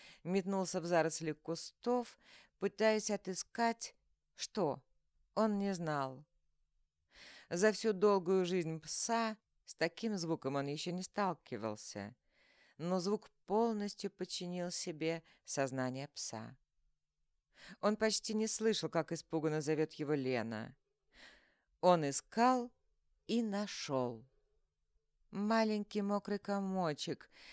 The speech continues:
разевал крошечную розовую пасть в беззвучном крике. Котёнок. Обычный серый котёнок, который только неделю назад впервые увидел этот мир своими голубыми глазами,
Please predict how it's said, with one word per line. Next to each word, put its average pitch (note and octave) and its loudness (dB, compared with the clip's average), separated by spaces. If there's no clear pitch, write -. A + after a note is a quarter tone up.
разевал F#3+ 8
крошечную E3+ 2
розовую D#3+ 2
пасть - -2
в F3 2
беззвучном F3 0
крике. D#3 -8
Котёнок. D3+ -2
Обычный G3+ 0
серый G#3 0
котёнок, D3 -2
который G#3 4
только G#3+ 2
неделю G3 2
назад D#3 0
впервые G3 0
увидел F3 -2
этот E3 -4
мир G3 -2
своими D3+ 0
голубыми D#3+ 0
глазами, C#3+ 0